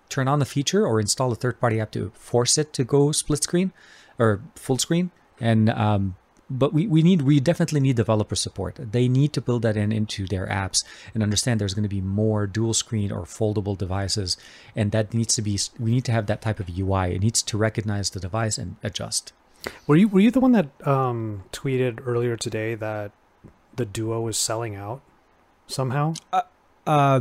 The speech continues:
Speaker 1: I d-, so yes. So, uh, what I was trying to say essentially is the, depending on where you're going, uh, you, there's a lot of people that pre-ordered, which that was obviously mostly the case, but most Best Buys are only receiving two or three units.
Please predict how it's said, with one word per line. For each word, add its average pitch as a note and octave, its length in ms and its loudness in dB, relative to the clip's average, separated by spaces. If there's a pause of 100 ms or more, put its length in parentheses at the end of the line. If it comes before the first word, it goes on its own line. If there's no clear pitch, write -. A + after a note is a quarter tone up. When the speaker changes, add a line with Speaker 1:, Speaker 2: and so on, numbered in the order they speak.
(140)
Speaker 1:
I C#3+ 120 2
d-, C3 340 -4
so D3 340 2
yes. C3 420 2
So, B2+ 220 4
uh, A#2+ 240 6
what A#2+ 180 2
I C3 40 6
was C3 160 4
trying D#3+ 160 2
to D#3 80 4
say C3+ 220 4
essentially A#2 440 2
is G2+ 120 0
the, G#2 440 2
depending C#3+ 300 0
on C#3 100 2
where B2+ 120 4
you're A2 200 2
going, A#2 480 2 (100)
uh, A2 140 2
you, G#2+ 480 0
there's C#3+ 400 -2
a E3 60 2
lot F#3 100 4
of E3+ 60 -2
people E3+ 160 0
that C3+ 160 -6
pre-ordered, B2+ 540 0 (120)
which - 340 -6
that A#2 220 0
was A2 240 -2
obviously A2+ 400 -2
mostly A2 460 -4
the - 60 -12
case, G#2+ 120 -2
but - 180 -8 (400)
most C#3 360 2
Best D#3+ 180 0
Buys C#3 160 4
are A#2+ 80 0
only B2+ 200 2
receiving A#2 340 0
two A#2 120 -2
or G#2+ 60 0
three G#2+ 200 -2
units. - 380 -6